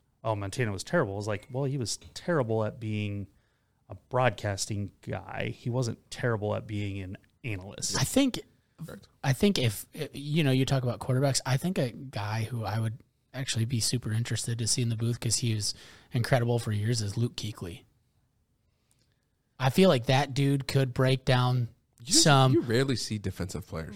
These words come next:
Speaker 2: Right, but what I, I
Speaker 1: Yeah, but I
Speaker 2: think
Speaker 1: don't
Speaker 2: he
Speaker 1: think
Speaker 2: could
Speaker 1: they,
Speaker 2: just, like,
Speaker 1: I mean, you
Speaker 2: see
Speaker 1: tell me.
Speaker 2: formations, different stuff like that.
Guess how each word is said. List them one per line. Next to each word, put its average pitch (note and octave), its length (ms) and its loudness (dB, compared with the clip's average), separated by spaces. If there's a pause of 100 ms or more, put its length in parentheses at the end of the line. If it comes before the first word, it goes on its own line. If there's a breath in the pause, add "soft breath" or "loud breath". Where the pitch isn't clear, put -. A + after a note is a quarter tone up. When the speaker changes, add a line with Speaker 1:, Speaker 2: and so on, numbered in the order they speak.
Speaker 2:
Right, F3+ 280 12
but D#3+ 140 10
what D#3 140 8
I, C#3+ 60 6
I E3 60 8
Speaker 1:
Yeah, G#3 40 6
but - 160 -12
I A3 200 4
Speaker 2:
think G#3 40 -2
Speaker 1:
don't D4 140 0
Speaker 2:
he C#4 80 6
Speaker 1:
think A3 80 2
Speaker 2:
could A3 140 8
Speaker 1:
they, F#3+ 40 6
Speaker 2:
just, F3 200 6
like, C#3 100 2
Speaker 1:
I F3 40 2
mean, F#3 80 6
you F#3 60 6 (180)
Speaker 2:
see D3 60 2
Speaker 1:
tell - 140 4
me. E3 60 6
Speaker 2:
formations, D#3 540 4
different D#3 220 0
stuff D#3 160 -2
like C#3+ 160 -2
that. D3+ 240 2